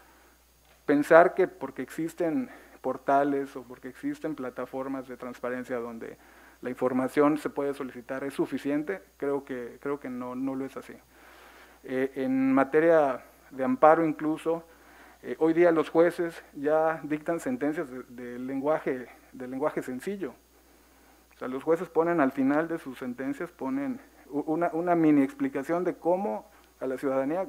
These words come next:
co-, cómo puede entender el contenido de ciento cincuenta hojas de sentencia.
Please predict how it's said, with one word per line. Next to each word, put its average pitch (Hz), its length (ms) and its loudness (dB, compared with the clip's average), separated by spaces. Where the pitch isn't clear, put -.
co-, - 160 -2
cómo 185 180 0
puede 190 180 2
entender 165 540 4
el 135 120 -8
contenido 170 640 6
de 165 140 8
ciento 202 400 10
cincuenta 165 540 4
hojas 165 260 2
de 127 80 -6
sentencia. 143 560 -8